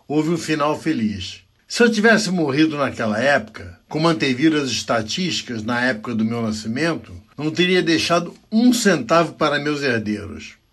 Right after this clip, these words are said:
Além dos gastos hospitalares, que carcomeram minhas economias, estava desempregado, havia um ano fora do mercado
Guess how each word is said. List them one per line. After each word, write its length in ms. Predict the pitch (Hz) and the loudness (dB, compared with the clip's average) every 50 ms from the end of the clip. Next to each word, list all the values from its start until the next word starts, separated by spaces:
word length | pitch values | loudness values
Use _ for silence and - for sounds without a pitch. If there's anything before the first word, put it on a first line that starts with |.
| _ _ | _ _
Além 340 | - 139 151 175 214 240 247 | 0 2 4 4 4 4 4
dos 240 | 208 220 185 - 131 | 4 2 2 2 2
gastos 460 | 120 156 165 160 - - - 135 143 | 2 4 4 4 2 0 -4 -6 -6
hospitalares, 1040 | 147 127 - - - 127 123 117 110 110 131 147 156 147 131 117 110 104 - - - _ _ - - _ _ | -6 -6 -6 -8 -10 -6 -4 -2 0 2 4 4 4 4 2 0 -2 -6 -8 -10 -14 _ _ -20 -20 _ _
que 160 | - - 127 | -12 -10 -10
carcomeram 920 | 120 117 - 175 165 - - - - 156 147 131 131 143 160 180 175 160 156 | -8 -4 0 0 0 0 0 -2 -2 -2 0 0 2 4 4 4 4 4 2
minhas 260 | 147 143 135 131 123 | 0 0 -2 0 0
economias, 880 | 127 120 123 127 123 120 117 113 120 151 170 165 170 151 - - - - - - - - _ | -2 -2 -4 -4 -4 -4 -2 -2 -2 -2 -2 -2 -2 -2 -4 -6 -8 -14 -20 -20 -20 -20 _
estava 480 | - - - - - 170 165 160 170 165 | -10 -8 -6 0 2 2 4 4 2 0
desempregado, 1120 | 139 123 113 127 156 135 - 151 131 123 110 104 120 127 143 165 160 156 175 185 190 196 - - _ _ _ - - _ _ | -2 -4 -4 -2 -2 -2 0 0 0 0 0 2 2 2 2 2 0 -2 -6 -8 -10 -10 -12 -16 _ _ _ -20 -20 _ _
havia 380 | 131 143 143 131 160 196 196 | 0 0 2 2 4 4 4
um 180 | 190 175 160 151 | 4 4 4 4
ano 300 | 165 196 214 208 196 156 | 6 6 6 6 4 2
fora 320 | - - 170 165 160 156 | 0 2 2 4 4 2
do 100 | 156 143 | 2 0
mercado 800 | 135 135 127 113 113 - - 143 156 175 190 190 175 196 190 | -2 -2 -2 -2 -4 -4 -2 0 2 2 2 0 -2 -6 -10